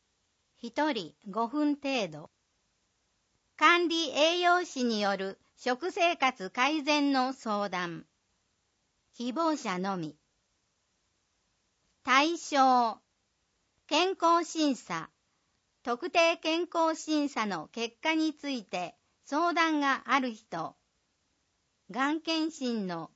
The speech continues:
結果の相談は受け付けません。費用、無料。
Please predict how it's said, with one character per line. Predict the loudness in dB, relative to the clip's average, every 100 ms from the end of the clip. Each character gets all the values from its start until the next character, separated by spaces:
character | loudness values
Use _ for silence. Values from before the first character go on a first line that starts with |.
| -10
結 | -10 -6
果 | -2 0
の | 0
相 | -2 -2 -2
談 | -2 -4 -4
は | -4 -6 _
受 | -14 -4 -4
け |
付 | -4 -6
け |
ま | -4 -6
せ | -8 -14
ん。 | -14 _ _ _ _ _ _ _ _ _ _ _ _ _ _ _ _ _ _ _ _ _ _ _ -4
費 | 0 2
用、 | 4 2 0 -6 _ _ _ _ _ _ _ _ -2
無 | 0 0
料。 | 2 4 4 0